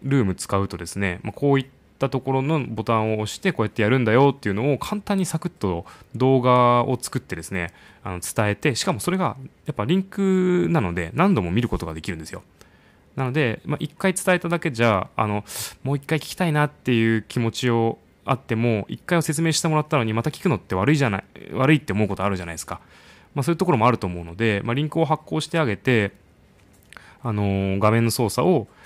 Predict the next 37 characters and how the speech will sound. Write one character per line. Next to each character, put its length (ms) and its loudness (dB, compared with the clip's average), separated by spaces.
共 120 4
有 60 0
さ 80 0
せ 80 -6
て 60 -4
い 40 -12
た 100 -6
だ 100 -4
く、 100 -16
さ 160 -6
せ 140 -4
て 180 0
あ 140 4
げ 80 2
る 80 4
こ 140 -2
と 100 2
に 80 2
よ 100 0
っ 40 -4
て、 380 0
え 80 -4
ー、 20 -2
何 160 2
度 60 2
も 80 -2
何 120 4
度 60 -2
も 80 -6
そ 100 -6
れ 60 -2
を 40 -2
見 120 0
る 60 0
こ 100 -8
と 100 -8
が 120 -12